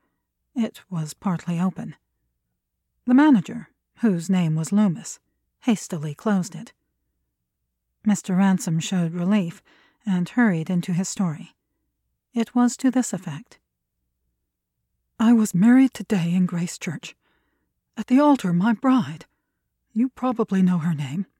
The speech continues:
Miss Georgian Hazen, wore a natural look and was in all respects, so far as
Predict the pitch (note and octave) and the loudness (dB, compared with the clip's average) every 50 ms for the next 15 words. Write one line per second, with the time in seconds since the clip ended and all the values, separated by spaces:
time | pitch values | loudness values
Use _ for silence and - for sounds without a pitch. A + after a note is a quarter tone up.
0 | _ _ _ _ _ G#3+ G#3 - - - - G#3+ F#3 F3+ - F#3+ F3 E3+ G3+ B3 | _ _ _ _ _ -4 -4 -4 -6 -6 -4 -4 -2 -2 -2 -2 -2 0 2 0
1 | G3+ E3 D#3 D#3 E3 - - _ _ _ _ _ _ _ _ _ _ _ _ _ | 0 0 -2 -8 -10 -12 -14 _ _ _ _ _ _ _ _ _ _ _ _ _
2 | _ _ _ _ C#4+ D4+ D4+ C#4+ D4+ D4+ C#4 B3+ - - A3+ F3+ D#3+ C#3+ C#3+ - | _ _ _ _ 2 2 4 4 4 4 2 2 -2 -2 -2 -2 -2 -4 -6 -10
3 | E3+ - - - - - - - _ _ - B3+ B3+ B3 G#3 - C#4 C4+ A#3 - | -12 -18 -20 -20 -20 -20 -20 -20 _ _ 2 4 4 4 4 2 -2 -2 -2 -2
4 | - A#3 B3 B3+ - - D#4 E4 F4 F4 D#4+ D#4+ - - - - G#3 F3 - - | 0 0 0 0 0 -2 -2 -2 0 0 0 0 -2 -4 -4 -4 -4 -4 -4 -8
5 | - - - _ _ _ - - E4 C4+ - D#4+ D4 D4 - - - B3+ A#3+ B3 | -16 -18 -20 _ _ _ -8 -6 -6 -2 0 0 0 0 0 -2 -2 -2 -4 -4
6 | B3+ | -4